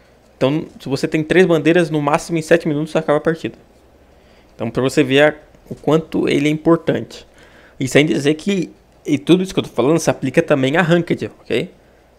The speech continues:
Se você ir com a mesma mentalidade pra Ranked, também a sua chance de ganhar aumenta. Porque lá é a mesma coisa. E lá não tem essa diferença de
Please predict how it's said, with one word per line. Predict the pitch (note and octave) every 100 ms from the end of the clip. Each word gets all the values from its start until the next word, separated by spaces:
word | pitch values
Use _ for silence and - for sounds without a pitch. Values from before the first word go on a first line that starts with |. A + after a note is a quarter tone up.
| _
Se | - C3
você | C3 E3+
ir |
com | E3+
a | F3
mesma | D#3+ F#3+
mentalidade | F3 E3 D#3 B2+ A#2+
pra | - B2
Ranked, | D#3 G3 B2 A#2
também | F3+ G3+ C#3+ E3
a |
sua | - F#3+
chance | D#3 E3+
de | C#3+
ganhar | B2+ A#2+
aumenta. | A#2+ F#3 C3+ - - _ _ _ -
Porque | - -
lá | A#2 A#2+
é | C#3+
a |
mesma | B2+ C#3+ F#3
coisa. | F#3 C3 C3 - - _ _ _ _ _ _
E | D3 B2
lá | B2 E3 F#3 -
não | C3+ E3+
tem | F#3+ - D3 E3+
essa | E3+
diferença | - - C#3+ C#3
de | C#3+ C#3+ C#3+ -